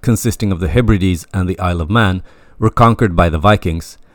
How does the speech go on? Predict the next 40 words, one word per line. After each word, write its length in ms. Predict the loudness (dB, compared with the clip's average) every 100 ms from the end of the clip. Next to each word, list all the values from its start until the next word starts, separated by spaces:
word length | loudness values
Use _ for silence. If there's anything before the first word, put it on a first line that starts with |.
| 0
but 160 | 2
it's 240 | 4 0 2
likely 420 | 2 4 2 0
that 220 | 0 0
Scandinavian 640 | 2 2 2 2 4 2 2
hegemony 560 | 0 2 4 4 2
was 120 | 0
significant 680 | -4 -4 2 2 2 -2 0
on 100 | -2
the 80 | 0
western 340 | 2 2 -2
coast 300 | -2 -2 -2
of 80 | -6
Scotland 540 | -2 0 2 0 -2 -2 4
already 460 | 4 6 4 2
by 240 | 0 0 0
the 120 | 0
year 300 | 0 -2 -4 -2
eight 180 | 0
hundred 320 | 2 0 -2 -2
seventy-two, 680 | -2 -2 -6 0 2 2 -4 _ -16 -2
when 160 | -2
Harald 360 | 4 4 4 2
Fairhair 520 | 2 4 4 2 2
became 280 | 0 -2 -6
King 220 | -6 -8
of 100 | -4
Norway. 440 | 0 0 -2 -6 -12 _ _ _ _
The 140 | -2 2
Isle 180 | 2 0
of 100 | 2
Man 400 | 2 2 0 -6 _
may 240 | 0 0
also 320 | 2 2 2
have 80 | 0
been 120 | 0
taken 300 | 0 0 0
by 140 | 0 0
the 80 | 0
Scandinavians 840 | -2 0 0 0 0 -2 -4